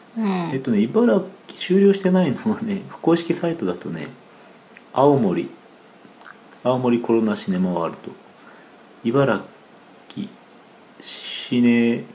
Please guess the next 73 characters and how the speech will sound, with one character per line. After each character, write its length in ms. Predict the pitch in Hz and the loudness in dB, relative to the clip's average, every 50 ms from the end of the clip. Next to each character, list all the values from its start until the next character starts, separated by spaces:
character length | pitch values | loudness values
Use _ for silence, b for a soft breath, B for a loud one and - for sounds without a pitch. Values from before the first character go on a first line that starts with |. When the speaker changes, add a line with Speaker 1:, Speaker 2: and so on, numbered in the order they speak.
| - - | -10 -4
Speaker 2:
イ 120 | - 123 127 | 0 0 2
オ 100 | 139 139 | 2 2
ン 80 | 139 | 2
シ 140 | 135 - 123 | 0 0 -2
ネ 80 | 117 101 | -2 -2
マ 120 | 90 85 | -2 -2
守 220 | 87 95 95 90 - | -4 -4 -2 0 0
谷。 160 | 220 - - | 0 2 0
Speaker 1:
あ、 80 | 214 214 | 0 -2
で 80 | 208 196 | -2 -2
も 120 | 180 170 | -2 -2
ほ 100 | 170 165 | -4 -6
ら、 60 | 147 | -6
新 140 | 160 180 202 | -4 0 0
潟 240 | 208 220 220 220 226 | 0 0 0 -2 -2
な 80 | 220 214 | -4 -4
ん 60 | 202 | -2
か 100 | 196 - | -2 -4
は 60 | 139 | -4
こ 140 | 143 - 156 | -4 -6 -8
れ 60 | 147 | -8
か 120 | - 156 156 | -6 -6 -8
ら 60 | 160 | -8
始 160 | 151 147 170 | -8 -8 -10
ま 140 | 147 151 139 | -10 -10 -10
る 60 | - | -12
し。 260 | - - - - - - - - - - - - - - - - - - - - - - - - - - - - - - - - - - - - - | -12 -14 -14 -16 -16 -20 -20 -20 -20 -20 -20 -20 -20 -20 -20 -20 -20 -20 -20 -20 -20 -20 -20 -20 -20 -20 -20 -20 -20 -20 -20 -20 -20 -20 -18 -6 -2
Speaker 2:
お 100 | 127 110 | 0 0
う。 100 | - - | 0 0
Speaker 1:
九 260 | - - - - 190 | -4 -10 -10 -6 -4
月 200 | 196 196 190 190 | -2 -2 -2 -4
末 340 | - 170 165 165 165 - - | -4 -6 -6 -6 -8 -8 -8
か 100 | - 170 | -6 -6
ら 80 | 160 147 | -4 -4
だ 100 | 139 131 | -6 -8
よ。 120 | 131 147 165 - - - - | -10 -10 -12 -16 -16 -8 -4
Speaker 2:
新 140 | 113 113 110 | -2 -2 0
潟、 280 | 107 101 - 98 92 - | -2 -2 -2 -2 -2 0
イ 140 | 113 113 | 0 0
オ 40 | 117 | 2
ン 120 | 117 113 113 | 2 0 -2
シ 160 | - - 104 | -4 -4 -4
ネ 80 | 92 | -4
マ、 220 | 82 80 82 - - - | -4 -4 -8 -10 -8 -6
Speaker 1:
う 40 | 180 | -4
ん。 120 | 180 180 175 | -4 -2 -2
Speaker 2:
剣 340 | 175 180 - - 85 82 | 0 -2 -2 -2 -4 -6
王、 60 | 78 - - - - - | -6 -8 -10 -12 -18 -20
静 340 | - - - 113 113 113 110 | -20 -12 -10 -6 -2 0 2
岡、 320 | 101 87 - - - - - - - - | 2 2 2 0 -4 -4 -4 -8 -8 -2
東 200 | - 98 85 82 - | 2 2 2 2 0
宝、 200 | - 80 82 78 - - - - - - - - B B B B B B - - - - | -2 -4 -6 -6 -6 -10 -16 -20 -20 -20 -20 -20 B B B B B B -20 -20 -12 -8
え 320 | 95 92 92 90 90 90 | -6 -6 -4 -4 -6 -8
ー、 40 | 90 | -10
栃 440 | - - - 117 - - 90 85 78 | -6 -4 -4 -4 -4 -6 -8 -10 -10
木、 60 | - - | -10 -10
シ 160 | - - 104 | -6 -2 0
ネ 80 | 101 | 0
マ 120 | 101 101 92 | 2 2 0
ハ 180 | 92 - 82 | -2 -4 -10
ー 120 | 85 85 - | -10 -12 -10
ベ 60 | - | -10
ス 20 | - | -6
ト。 60 | 214 214 208 | -4 -4 -4
Speaker 1:
あ、 80 | 214 208 | -4 -4
な 140 | 226 247 | -4 -6
る 80 | 254 262 | -6 -4
ほ 100 | 262 294 | -4 -6
ど。 60 | 277 | -4
じ 80 | 269 277 | -4 -4
ゃ 40 | 226 | -4
あ、 40 | |
東 180 | - - 262 294 | -4 -6 -8 -10